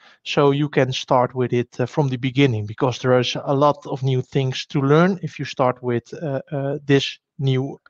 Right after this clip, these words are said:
approach. So first, let, uh, introduce myself. I'm, uh, Patrick van der Born. I'm an independent, uh, consultant and architect in the Netherlands.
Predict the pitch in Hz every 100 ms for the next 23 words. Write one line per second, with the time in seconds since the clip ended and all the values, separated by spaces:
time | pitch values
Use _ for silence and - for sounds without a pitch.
0 | - 147 - 156 - - - - - -
1 | - - - - - - - - - -
2 | 165 247 240 233 214 220 214 190 196 165
3 | 202 208 180 214 - 165 - 226 254 -
4 | 180 180 180 175 - 208 208 - 196 160
5 | 185 214 185 156 165 190 170 160 170 160
6 | 151 147 - 156 143 - 165 135 180 180
7 | 151 139 - 143 143 156 160 151 - 139
8 | - 131 127 156 208 208 220 240 -